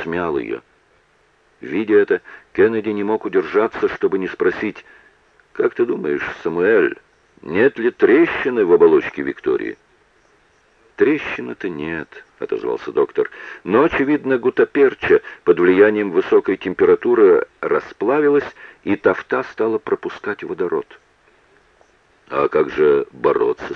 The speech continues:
с этой утечкой?» — допрашивал Дик. «Тут ничего нельзя поделать. Единственное, что остается, это уменьшить наш груз.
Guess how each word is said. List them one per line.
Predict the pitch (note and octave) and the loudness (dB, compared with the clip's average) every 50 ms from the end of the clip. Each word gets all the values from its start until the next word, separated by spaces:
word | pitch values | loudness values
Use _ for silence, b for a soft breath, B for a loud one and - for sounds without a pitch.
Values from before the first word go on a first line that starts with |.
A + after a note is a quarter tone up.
| - | -4
с | - | -4
этой | - - - A#2+ | -4 -2 -2 -4
утечкой?» — | F2 - - G2 F#2+ - - - - A2 G#2+ _ _ _ _ _ _ _ _ | -4 -4 -4 -8 -6 -6 -10 -10 -10 -12 -14 _ _ _ _ _ _ _ _
допрашивал | _ - - - - - B1+ B1+ - C#2 B1+ C#2 D2 | _ -8 -8 -6 -6 -8 -8 -8 -8 -8 -8 -8 -8
Дик. | B1+ - - - - _ - - _ _ _ _ _ _ _ _ _ _ _ _ _ _ _ _ _ _ _ _ _ _ _ _ _ _ | -10 -12 -20 -20 -20 _ -20 -20 _ _ _ _ _ _ _ _ _ _ _ _ _ _ _ _ _ _ _ _ _ _ _ _ _ _
«Тут | - D#3 D3+ - | -4 -4 -4 -4
ничего | - A#2 A2 - - F2+ E2 F2+ | -6 -8 -6 -2 -2 0 0 0
нельзя | E2+ D#2 C#2+ C2 B1 B1+ C2+ | -2 -2 -6 -6 -4 -4 -2
поделать. | - - A1 - C#2 B1 G#1 - - - - _ _ B B B B B B | -2 -2 -2 0 0 -2 -2 -4 -12 -20 -20 _ _ B B B B B B
Единственное, | B E2 F#2+ F#2+ A2 F3 F3 - - - A#2 A#2 G#2+ F#2 | B -2 0 2 4 2 2 2 0 -4 -4 -4 -2 -4
что | E2 - - D2 | -4 0 0 0
остается, | D2 - - E2+ E2+ A2 D3+ F3 E3 - - - | 0 0 0 0 2 2 2 0 -2 -2 -2 0
это | B2 A2 - - G#2 G#2 F2+ - | 0 0 2 2 2 2 2 0
уменьшить | - E2 D#2+ D#2 D#2+ F#2 A2 B2+ B2 - - A#2 - - | -2 -4 -4 -2 -2 -4 -4 -4 -6 -8 -8 -8 -10 -8
наш | D2 D#2 F#2+ - - | -8 -8 -6 -8 -8
груз. | D#2 D#2 F#2 A#2 D3 E3+ | -4 -4 -4 -2 -2 -6